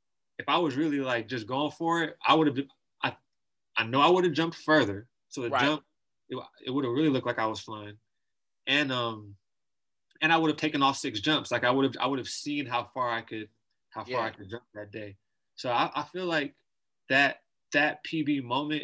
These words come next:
Speaker 1: it was, it was more of a,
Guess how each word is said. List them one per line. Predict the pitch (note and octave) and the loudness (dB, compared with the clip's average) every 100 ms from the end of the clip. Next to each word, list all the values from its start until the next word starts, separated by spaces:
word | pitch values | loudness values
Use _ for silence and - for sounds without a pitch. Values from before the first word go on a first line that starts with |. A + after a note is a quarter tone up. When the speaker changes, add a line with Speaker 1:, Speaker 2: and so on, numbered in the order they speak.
| - | -2
Speaker 1:
it | C#3+ | -2
was, | C3+ A#2+ G#2 - _ _ _ _ _ _ _ - | 0 -2 -6 -10 _ _ _ _ _ _ _ -2
it | C#3+ | 0
was | C3 G#2 | 0 -2
more | A2+ C#3+ E3+ E3+ D#3+ - | -4 -2 2 2 2 2
of | C3+ B2 | 0 2
a, | B2 A2+ G#2+ G#2 | 0 0 -2 -6